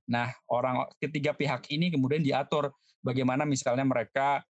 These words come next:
punya haknya masing-masing, kemudian bagaimana tanggung jawabnya pengendali data, eh, eh, dalam misalnya, eh, eh,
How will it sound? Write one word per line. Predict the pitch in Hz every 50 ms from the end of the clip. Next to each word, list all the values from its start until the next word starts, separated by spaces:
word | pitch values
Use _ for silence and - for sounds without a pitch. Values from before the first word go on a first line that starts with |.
| _ _ _
punya | - 131 123 117 117 120 123 127 127 127 127 123 120
haknya | 107 98 113 - 151 143 - - - 143 139
masing-masing, | 131 127 117 - 135 127 123 117 110 107 - - 156 156 156 156 151 156 151 135
kemudian | 120 113 113 123 127 123
bagaimana | 120 117 117 123 117 123 127 139 139 -
tanggung | 139 131 131 131 131 131
jawabnya | 123 120 113 113 117 120 123 131 135 131
pengendali | - 147 135 131 131 131 120 113 120 120 117
data, | 117 101 95 - - 139 139 147 - - _ _ _ _ _ _ _ _ -
eh, | 117 113 113 113 110 107 - - - 117
eh, | 113 107 - -
dalam | 123 117 110 120 131 135
misalnya, | 131 120 120 110 110 120 127 135 139 -
eh, | _ - 113 110 107 107 107 107
eh, | 90 - - 113 107 107 107